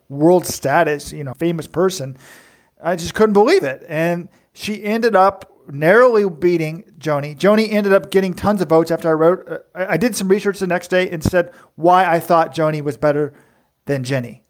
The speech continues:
And now we're into the next round, the final round. It's now Joni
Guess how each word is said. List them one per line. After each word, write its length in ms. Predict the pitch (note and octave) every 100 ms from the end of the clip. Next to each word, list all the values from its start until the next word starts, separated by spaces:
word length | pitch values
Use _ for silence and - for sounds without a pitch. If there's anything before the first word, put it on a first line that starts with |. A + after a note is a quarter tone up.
| _ _ -
And 320 | D3 D3+ C#3+
now 220 | D3+ F3+
we're 100 | G3
into 160 | G3+ G3
the 60 |
next 280 | G3+ C4+ -
round, 360 | D3 B2 E3+ D#3+
the 60 |
final 360 | D#3+ E3 A#3+ C4
round. 360 | C#3+ B2+ D3+
It's 240 | - D3+ F3+
now 200 | G3 F#3+
Joni 580 | C3 E3+ C4 G#3 D#3+